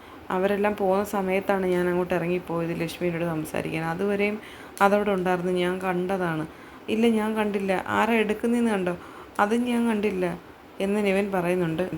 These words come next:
നെവിൻ പറയുന്നുണ്ട്, "കാര്യം നമ്മൾ വഴക്കൊക്കെ ഇടുമെങ്കിലും ഞാൻ അങ്ങനെയുള്ള കാര്യങ്ങളൊന്നും നിന്നോട് ചെയ്യത്തില്ല കേട്ടോ.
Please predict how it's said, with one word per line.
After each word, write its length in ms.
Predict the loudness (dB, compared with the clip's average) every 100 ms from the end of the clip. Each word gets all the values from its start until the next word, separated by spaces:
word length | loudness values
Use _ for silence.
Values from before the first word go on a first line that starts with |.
| -4 -6 0
നെവിൻ 280 | 2 4 4
പറയുന്നുണ്ട്, 460 | 2 2 2 0 0
"കാര്യം 400 | 4 4 6 2
നമ്മൾ 200 | 0 0
വഴക്കൊക്കെ 480 | 2 0 0 -2 0
ഇടുമെങ്കിലും 540 | 0 2 0 2 0 2
ഞാൻ 200 | 2 2
അങ്ങനെയുള്ള 420 | 2 0 0 2 2
കാര്യങ്ങളൊന്നും 560 | 2 2 2 2 0 -4 -16 -20 -12
നിന്നോട് 380 | -2 0 2 2
ചെയ്യത്തില്ല 520 | 2 2 2 0 -2 0
കേട്ടോ. 280 | 0 0